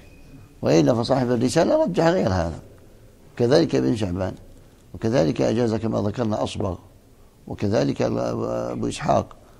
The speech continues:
القاضي. فالذي اعتمده صاحب الرسالة أنه يجوز للمريض أن يجمع بين صلاتين،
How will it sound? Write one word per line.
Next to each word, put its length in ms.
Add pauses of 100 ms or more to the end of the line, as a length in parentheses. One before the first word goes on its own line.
(420)
القاضي. 580 (560)
فالذي 800
اعتمده 760
صاحب 220
الرسالة 500
أنه 380
يجوز 440
للمريض 400 (1040)
أن 80
يجمع 360
بين 260
صلاتين، 460